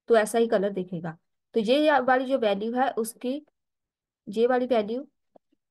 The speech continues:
इसको आप टू ना रखें तो वो ज़्यादा सही नहीं लग रहा, वन के साथ सही लग रहा है।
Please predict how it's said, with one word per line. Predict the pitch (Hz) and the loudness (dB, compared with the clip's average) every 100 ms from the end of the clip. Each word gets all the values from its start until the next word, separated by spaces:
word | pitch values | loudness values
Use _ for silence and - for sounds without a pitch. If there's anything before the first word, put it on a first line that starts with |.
| - | -8
इसको | 240 - 294 | -6 2 4
आप | 254 247 269 269 | 4 4 0 -2
टू | 247 233 | -6 -6
ना | 254 214 | -4 -2
रखें | 220 226 262 262 | -2 -2 -4 -4
तो | 254 | -2
वो | 233 247 | 0 0
ज़्यादा | 220 208 | 0 -2
सही | 233 208 220 | -4 -8 -6
नहीं | 247 | -6
लग | 208 | -4
रहा, | 196 220 | -2 -2
वन | 202 196 214 | 0 -2 -2
के | 240 240 | -6 -4
साथ | 202 202 | -4 -6
सही | - 190 | -6 -4
लग | 220 190 | -2 -2
रहा | 196 | -2
है। | 202 | -4